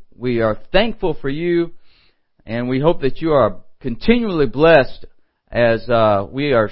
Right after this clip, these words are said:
streaming Bible studies from our office here in Athens, Georgia, in the United States of America, every day, just sending you out the Word. So stay tuned in as we continue the book of Acts. Today, we are sh-, we are studying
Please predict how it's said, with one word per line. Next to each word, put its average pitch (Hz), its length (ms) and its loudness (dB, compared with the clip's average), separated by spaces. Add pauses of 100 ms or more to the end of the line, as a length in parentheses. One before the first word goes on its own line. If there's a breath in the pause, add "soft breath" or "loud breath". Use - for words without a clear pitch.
streaming 165 400 -2
Bible 151 300 4
studies 127 500 -2
from 117 140 -2
our 131 180 4
office 139 400 2
here 147 180 -2
in 117 80 -2
Athens, 117 460 -2
Georgia, 156 520 0 (420)
in 110 100 -8
the 107 60 -4
United 135 340 -2
States 143 320 -2
of 110 60 -10
America, 135 640 0 (400)
every 127 320 -2
day, 151 380 4
just 120 320 -6
sending 160 340 -4
you 131 160 0
out 139 220 4
the 123 80 -2
Word. 107 460 -2 (420)
So 107 160 -2
stay 196 320 4
tuned 185 340 -2
in 165 240 0
as 113 180 -4
we 143 200 -4
continue 170 480 -6
the 123 80 -2
book 165 240 0
of 113 100 0
Acts. 151 380 4
Today, 208 460 0 (340)
we 190 220 0
are 160 240 6
sh-, - 200 -12 (260)
we 160 180 -4
are 147 180 4 (160)
studying 151 560 0